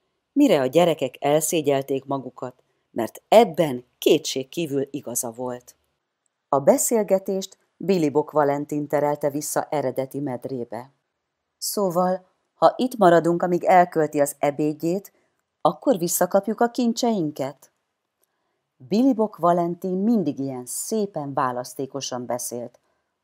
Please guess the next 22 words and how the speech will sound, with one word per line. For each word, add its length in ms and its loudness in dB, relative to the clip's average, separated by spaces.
a 160 -4
többiek 560 0
csak 300 -10
tátották 640 -2
a 40 -10
szájukat. 840 -10
„Vissza”, 720 0
mondta 360 -4
a 80 -2
marslakó. 800 -12
„És 260 -4
akkor 360 -4
tényleg 440 4
megelégszik 600 2
a 60 6
hat 320 -2
tojással?” 840 0
kérdezte 540 0
kissé 340 -8
gyanakodva 640 -4
Hírlemon 580 -6
Bonifác. 680 -14